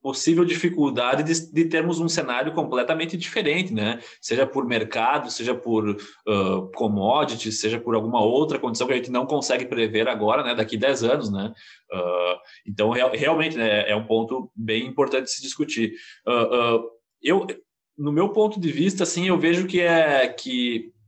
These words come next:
na verdade, no, não no meu ponto de vista, eu queria saber o ponto de vista de vocês na questão de como que vai ser adequado qual que vai ser o caminho? Por exemplo, vai ser colocar menos suínos em uma instalação pré-existente ou aumentar,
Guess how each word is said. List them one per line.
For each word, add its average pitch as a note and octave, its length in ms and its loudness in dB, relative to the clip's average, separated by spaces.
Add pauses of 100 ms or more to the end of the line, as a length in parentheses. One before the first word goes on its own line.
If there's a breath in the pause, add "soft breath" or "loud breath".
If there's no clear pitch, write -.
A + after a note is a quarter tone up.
(160)
na C3 120 -2
verdade, C#3+ 260 2
no, F#3+ 180 4
não G3+ 200 2
no C4 60 2
meu A#3+ 120 4
ponto G#3+ 200 4
de F3+ 40 0
vista, F3+ 160 4
eu D#3 40 0
queria E3 160 2
saber F#3+ 160 2
o G#3 80 4
ponto G3+ 200 2
de F#3 100 2
vista G#3 240 4
de F3+ 120 -4
vocês F3 440 2
na G#3 120 2
questão G3 240 2
de F#3+ 160 0
como A3 240 2
que A3+ 120 -2
vai G#3 160 4
ser G3+ 200 0
adequado D#3+ 720 0 (340 soft breath)
qual F3+ 120 4
que F#3 60 -2
vai F#3+ 140 2
ser F#3+ 160 2
o F#3+ 80 2
caminho? D#3+ 540 -2
Por B2 160 -2
exemplo, A#2 200 -6
vai C3 140 2
ser C3 320 -2 (240 loud breath)
colocar E3 580 2
menos G#3 500 2
suínos E3 540 -2
em C3 60 -10
uma C3+ 160 -4
instalação C#3+ 800 0
pré-existente D3 960 0 (360)
ou D#3+ 440 2 (260)
aumentar, C#3 880 0